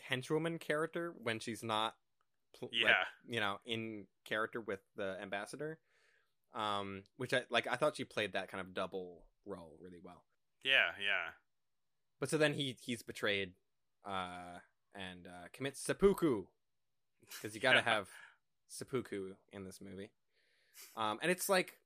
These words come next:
Speaker 1: pretty, they don't show, like, the blade going in, but they get pretty close. Like, it's a, it's a pretty intense scene, I thought.
Speaker 2: Yeah, yeah. There, there is some, like, stark violence in this movie.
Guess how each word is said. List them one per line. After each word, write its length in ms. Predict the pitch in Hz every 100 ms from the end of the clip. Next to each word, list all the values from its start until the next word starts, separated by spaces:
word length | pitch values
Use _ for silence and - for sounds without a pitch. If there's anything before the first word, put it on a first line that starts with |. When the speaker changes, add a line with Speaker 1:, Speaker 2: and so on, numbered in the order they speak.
| _
Speaker 1:
pretty, 480 | - - 381 349 233 - _ _ _ _ _ _ _
they 100 | 151
don't 180 | 180 -
show, 380 | - - 127 127
like, 200 | 113 -
the 80 | 110
blade 440 | 113 104 117 135
going 260 | 113 95 92
in, 180 | 90 95
but 100 | -
they 80 |
get 200 | - 403
pretty 160 | - 123
close. 440 | - 107 107 -
Like, 140 | 107 -
it's 160 | -
a, 240 | - 139 101 _ _ _ _ _ _ _ _ _ _ -
it's 200 | 120 -
a 60 |
pretty 320 | 165 - 170 156
intense 400 | 104 120 107 -
scene, 240 | 113 104 69
I 40 |
thought. 260 | - 87 - _ _ _ -
Speaker 2:
Yeah, 240 | 117 78 - _
yeah. 360 | 98 95 80 82 _ _ _ _ _ _
There, 180 | 139 165 120
there 160 | 151
is 120 | 190 -
some, 260 | 190 151
like, 180 | 131 107
stark 640 | - - 131 120 - - 101
violence 680 | - 95 101 90 90 - - -
in 160 | 98
this 220 | 92 -
movie. 560 | 95 85 82 80 73 85